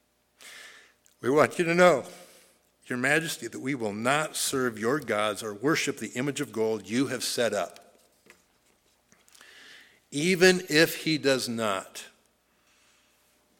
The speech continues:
you know, giving it all, giving a hundred percent is good. But that extra ten percent is based on knowing the truth and trusting in the truth, even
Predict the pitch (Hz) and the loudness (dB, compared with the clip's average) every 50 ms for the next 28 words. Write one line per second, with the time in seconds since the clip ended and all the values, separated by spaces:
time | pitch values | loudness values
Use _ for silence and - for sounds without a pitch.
0 | _ _ _ - 135 127 113 113 147 165 165 185 175 170 165 156 156 151 127 110 | _ _ _ -4 -4 -4 2 4 4 6 6 6 6 6 8 8 8 8 8 6
1 | 107 107 151 156 165 156 147 135 165 165 160 - 139 - - - 147 127 113 - | 4 2 2 4 4 2 4 4 2 2 2 0 -2 -2 0 2 2 2 2 -2
2 | - - - - - - - _ _ _ _ _ _ _ _ _ _ _ _ _ | -8 -18 -20 -20 -20 -20 -20 _ _ _ _ _ _ _ _ _ _ _ _ _
3 | _ _ _ _ _ _ _ _ _ _ _ _ _ _ - 98 120 117 95 - | _ _ _ _ _ _ _ _ _ _ _ _ _ _ -4 -2 -2 -2 -2 -6
4 | - - - 107 107 107 95 90 - - - _ _ _ _ _ _ _ _ _ | -12 -10 -6 -2 -2 -2 -2 -4 -10 -18 -20 _ _ _ _ _ _ _ _ _
5 | _ _ _ _ _ _ _ _ _ _ _ _ _ _ _ _ _ _ _ _ | _ _ _ _ _ _ _ _ _ _ _ _ _ _ _ _ _ _ _ _
6 | _ _ _ _ _ _ _ _ _ - 110 101 113 110 107 123 147 143 - - | _ _ _ _ _ _ _ _ _ -2 0 2 2 4 6 4 4 4 2 -2
7 | 147 127 - - 139 139 120 - - 117 98 - - - 135 117 110 107 - - | -4 -4 -4 -4 -6 -6 -6 -6 -8 -8 -6 -6 -4 -2 0 -2 -2 -2 -8 -14
8 | - - 104 95 101 107 113 117 110 - - 117 107 104 104 104 104 107 113 123 | -14 -12 -12 -10 -6 -4 -2 -2 -2 -4 -4 -4 -4 -4 -4 -4 -4 -4 -4 -2
9 | 135 139 143 147 143 143 - - - 120 113 113 113 110 - - 117 98 - - | -4 -4 -4 -4 -6 -6 -8 -8 -6 -4 -4 -4 -4 -6 -8 -12 -12 -12 -12 -12
10 | - - 123 127 - - - 131 123 127 127 127 127 - - - 120 113 117 117 | -4 -4 -2 -2 -2 -6 -8 -8 -8 -6 -6 -8 -8 -10 -8 -6 -4 -4 -4 -6
11 | 110 - - _ _ - _ - - _ _ _ _ _ - - _ _ - _ | -8 -12 -18 _ _ -20 _ -20 -20 _ _ _ _ _ -20 -20 _ _ -20 _
12 | _ - 131 127 135 139 127 139 147 135 135 131 113 | _ -2 2 4 4 4 4 2 0 0 0 -4 -8